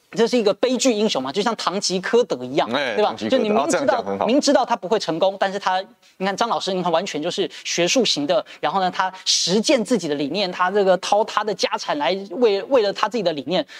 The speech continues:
Speaker 1: 所以人格上确实是值得崇敬跟佩服。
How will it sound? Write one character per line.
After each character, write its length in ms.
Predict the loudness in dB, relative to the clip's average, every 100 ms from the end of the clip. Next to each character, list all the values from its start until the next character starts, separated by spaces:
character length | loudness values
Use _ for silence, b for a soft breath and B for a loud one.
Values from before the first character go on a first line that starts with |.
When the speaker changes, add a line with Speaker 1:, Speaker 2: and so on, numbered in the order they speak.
| B
Speaker 1:
所 100 | 0
以 140 | 0 -4
人 240 | 0 2 2
格 180 | 0
上 200 | 0 -2
确 160 | -2 -4
实 80 | -4
是 160 | -4
值 180 | -4 -2
得 140 | -2 -2
崇 200 | -4 -4
敬 160 | -4
跟 140 | -4 -2
佩 180 | -4
服。 160 | -6 -14